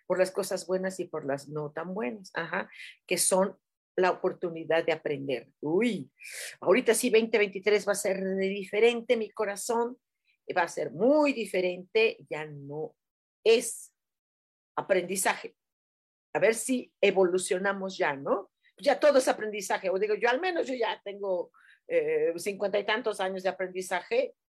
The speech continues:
vaya, ya no. Es otra cosa, es, hay que jugar otra cosa. Entonces, vamos a prevenir eso, mi corazoncita linda. Ya, ahora sí, ya se acabó y muy bien, ya,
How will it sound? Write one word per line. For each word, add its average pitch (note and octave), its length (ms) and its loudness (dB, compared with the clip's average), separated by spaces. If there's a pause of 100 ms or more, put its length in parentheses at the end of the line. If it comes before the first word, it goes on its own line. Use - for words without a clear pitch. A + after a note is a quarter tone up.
(100)
vaya, F3 480 2 (960)
ya F3 180 -10
no. D#3+ 360 -12 (1600)
Es E3+ 420 2
otra F3+ 260 -8
cosa, A#3 400 -6
es, - 160 -10
hay E3+ 100 -12
que - 120 -20
jugar F3+ 440 -2
otra G3 380 -8
cosa. - 440 -12
Entonces, - 540 -12 (580)
vamos B3 280 0
a - 100 2
prevenir A3 580 0
eso, G#3 340 0
mi F3+ 160 -12
corazoncita E3+ 880 -4
linda. F3 500 -2
Ya, F#3+ 320 2 (480)
ahora A3+ 360 8
sí, A3 320 -8
ya G#3+ 120 4
se - 160 0
acabó F#3+ 320 -2
y G3 160 -4
muy G3 360 -8
bien, B3 360 2
ya, G#3+ 320 0